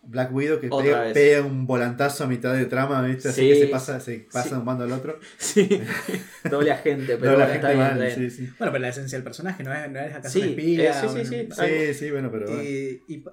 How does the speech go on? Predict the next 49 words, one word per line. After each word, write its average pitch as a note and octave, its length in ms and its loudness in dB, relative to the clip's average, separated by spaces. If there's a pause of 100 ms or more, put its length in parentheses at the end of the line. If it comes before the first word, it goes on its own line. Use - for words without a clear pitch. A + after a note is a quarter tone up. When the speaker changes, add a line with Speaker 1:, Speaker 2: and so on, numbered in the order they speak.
Speaker 3:
antes G3+ 240 -4
que G3 100 -4
me F3 80 -2
olvide, D#3+ 420 -4
en D#3 200 -10
la, D3+ 440 -10 (600)
en, F#3 160 -6
¿en F#3 340 -4
qué A#3+ 80 -8
película F#3+ 380 -4
fue C#3+ 180 -8
que B2+ 300 -8
estaban D3+ 360 -6
todos, D3+ 380 -6
hicieron D#3 300 -6
como D3 120 -8
una C#3 140 -8
fiesta D3 800 -4 (240)
y C#3+ 80 -12
todos D#3 160 -4
trataron D3 380 -4
de C3+ 40 -6
Speaker 2:
En C3 60 -4
Speaker 3:
levantar C3 260 0
el F3+ 120 4
Speaker 2:
Age - 120 -2
of, D#3 60 0
Speaker 3:
martillo? C3 180 -2
Speaker 2:
en D#3+ 60 2
Speaker 1:
Age C#3 140 0
of D3 60 2
Speaker 2:
Era E3+ 120 6
de D3+ 60 6
Speaker 1:
Ultron. D#3 80 8 (160)
Speaker 2:
Ultron. A#2 140 -4
Speaker 3:
Bien. C3 300 -4 (380)
Eh, C#3+ 480 -6
algo G#3+ 160 4
que G3+ 80 0
yo A3 80 0
no A3 60 2
me G#3 80 0
había G3+ 120 -4
dado G3 180 0
cuenta, D3+ 380 0
que C3+ 80 -8
me C3 80 -6
lo A#2+ 80 -6
comentó C3 720 -6